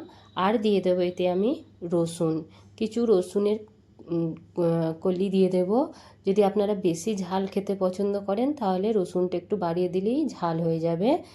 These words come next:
আর এবার এতে দিয়ে দেবো আমি কিছু ধনে পাতা, আর দিয়ে দিচ্ছি এতে আমি একটুখানি অল্প করে এক দু চামচ মতো আমি এখানে ছোলার ডাল ভেজে নিয়েছি, এই যে লাল লাল করে ভাজা আছে, এটা এতে দিয়ে দিলাম।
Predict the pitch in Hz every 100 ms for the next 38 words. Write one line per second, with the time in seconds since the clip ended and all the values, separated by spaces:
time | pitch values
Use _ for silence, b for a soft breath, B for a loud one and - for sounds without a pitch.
0 | B B B B 170 175 175 220 233 226
1 | 240 214 220 220 214 220 214 254 320 -
2 | 196 214 180 175 170 170 165 165 220 320
3 | - b b - 180 180 180 170 180 -
4 | 240 294 - - _ - 170 175 170 185
5 | 226 - - 196 208 240 320 B B B
6 | - 220 226 269 269 214 226 220 208 226
7 | 226 214 220 214 220 214 214 214 254 294
8 | - 165 190 196 226 - 190 185 196 196
9 | 180 175 208 320 - 170 180 180 185 185
10 | 185 185 240 349 381 B B B - 185
11 | 220 220 180 180 180 180 185 180 175 175
12 | 185 185 233 277 339 B B B 190 190
13 | 175 170 240 196 170 165 160 160